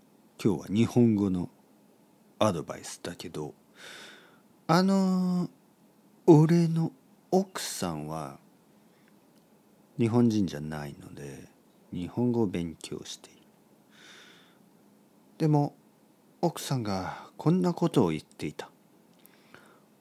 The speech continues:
「私にとって一番必要なのは、話すこと。話すことが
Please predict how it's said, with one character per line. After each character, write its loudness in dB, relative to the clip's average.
「私 2
に 2
と -6
っ -6
て -14
一 4
番 6
必 2
要 8
な 0
の -8
は、 -18
話 2
す -6
こ -8
と。 -16
話 2
す -12
こ -4
と -4
が -12